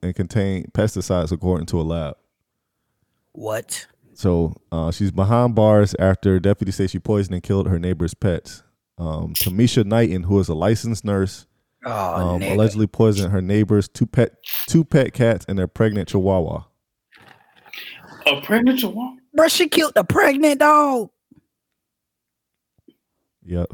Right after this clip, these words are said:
Speaker 1: pregnant chihuahua, which also killed the eight puppies in the dog's womb.
Speaker 3: Yeah, lock her up.
Speaker 2: She getting locked up. You ain't gotta worry
Speaker 3: Yeah,
Speaker 2: about that.
Speaker 3: yeah,
Speaker 2: The
Speaker 3: yeah,
Speaker 2: judge.
Speaker 3: lock, lock her
Speaker 1: How?
Speaker 3: up.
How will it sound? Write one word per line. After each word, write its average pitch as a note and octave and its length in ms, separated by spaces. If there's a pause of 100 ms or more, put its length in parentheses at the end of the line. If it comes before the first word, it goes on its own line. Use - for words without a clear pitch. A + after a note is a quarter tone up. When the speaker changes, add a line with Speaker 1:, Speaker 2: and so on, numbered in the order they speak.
(100)
Speaker 1:
pregnant G#2+ 280
chihuahua, G#2 300
which G2 160
also A2+ 300
killed A2+ 260
the F2+ 160
eight G#2+ 140
puppies G#2 340
in F#2+ 140
the F2+ 100
dog's F#2 380
womb. F2 380 (1120)
Speaker 3:
Yeah, G#2+ 160
lock A#2+ 260
her G#2 180
up. G#2 140 (500)
Speaker 2:
She - 240
getting G3+ 300
locked C3+ 320
up. E3 160
You D#3 100
ain't D3+ 120
gotta A#2 160
worry C3 100
Speaker 3:
Yeah, B2+ 80
Speaker 2:
about A2+ 180
that. C3 140
Speaker 3:
yeah, A2 100
Speaker 2:
The A2 80
Speaker 3:
yeah, E3 80
Speaker 2:
judge. F#3 180
Speaker 3:
lock, A#2 140 (480)
lock A3 160
her D#4 80
Speaker 1:
How? E4+ 180
Speaker 3:
up. - 100